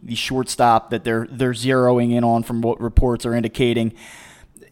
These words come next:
That package I would be comfortable with. I,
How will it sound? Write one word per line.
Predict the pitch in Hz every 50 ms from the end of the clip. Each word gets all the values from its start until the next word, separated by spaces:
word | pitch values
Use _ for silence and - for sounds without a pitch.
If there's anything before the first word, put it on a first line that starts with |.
| - - -
That | - 151 135 147 151 165 - -
package | - 160 151 156 156 - 175 156 123 147
I | 135 135
would | 143 -
be | - 110
comfortable | - - 131 127 123 - 143 131 147 139
with. | 143 143 - - -
I, | - 120 135 - 160 151 151 143